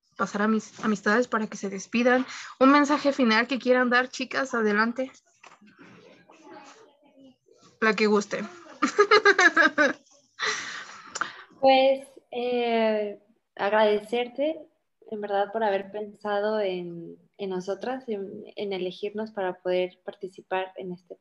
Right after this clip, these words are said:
Speaker 2: podcast. Em, y bueno, un mensaje a todos es que cuiden su salud,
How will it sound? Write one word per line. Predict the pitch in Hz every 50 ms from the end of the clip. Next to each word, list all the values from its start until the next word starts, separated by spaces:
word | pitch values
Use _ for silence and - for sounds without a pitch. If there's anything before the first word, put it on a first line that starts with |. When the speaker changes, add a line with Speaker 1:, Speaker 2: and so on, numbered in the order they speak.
| _
Speaker 2:
podcast. | _ 196 190 - - _ _ _ - 302 320 339 - _ _ _ _ _ _ - - - 277 - - - - _ _ _ -
Em, | - 247 233 233 226 226 220 220 220 214 214 214 214 208 214 208 - -
y | - 262 247 247 240 240
bueno, | 233 233 233 233 226 220 214
un | 214 214
mensaje | 220 226 240 247 233 240 240 233 226 -
a | 233 226 233
todos | - 220 214 220 214 220 220
es | 214 214 -
que | _ - 226 220 214 208 196 196 196 - _ _ _ _ _ _ _ _ _ _ _ _ _ _
cuiden | - 254 240 233 226
su | 220 214
salud, | - 208 208 202 226 262 - -